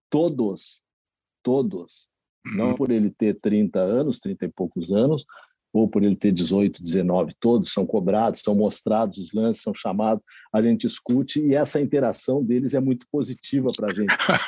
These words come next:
Speaker 1: Então, assim
Speaker 2: <laughs> Alguém,
Speaker 1: como eles
Speaker 2: <laughs> alguém tá ouvindo agora e falou assim, "Pô, até o Neymar?"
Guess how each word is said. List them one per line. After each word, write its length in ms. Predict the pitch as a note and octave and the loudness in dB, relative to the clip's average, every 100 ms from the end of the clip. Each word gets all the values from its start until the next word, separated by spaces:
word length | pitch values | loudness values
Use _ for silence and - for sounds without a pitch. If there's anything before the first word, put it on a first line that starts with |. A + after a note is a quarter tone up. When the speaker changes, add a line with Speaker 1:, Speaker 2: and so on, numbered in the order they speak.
| - | 0
Speaker 1:
Então, 200 | B2 C3 | 2 4
assim 140 | B2+ | 4
Speaker 2:
<laughs> 0 | |
Alguém, 180 | A#2+ C#3+ | 6 6
Speaker 1:
como 100 | C#3+ | 4
eles 420 | C3 - D#3+ C#3+ - - - | 2 2 0 0 -8 -20 -16
Speaker 2:
<laughs> 580 | - - D3+ - - - | -10 -4 -4 -2 -2 2
alguém 280 | D#3+ B2+ E3+ | 2 4 4
tá 100 | F3 | 4
ouvindo 240 | C#3+ D#3 | 4 6
agora 220 | C#3+ D3+ E3 | 6 4 4
e 20 | |
falou 140 | D#3+ | 2
assim, 160 | C#3 - | -2 -2
"Pô, 120 | - | 0
até 200 | B2 - | 0 2
o 60 | D3+ | 2
Neymar?" 560 | D3+ A#2+ G#2 A#2 E3+ | 2 0 0 -2 -2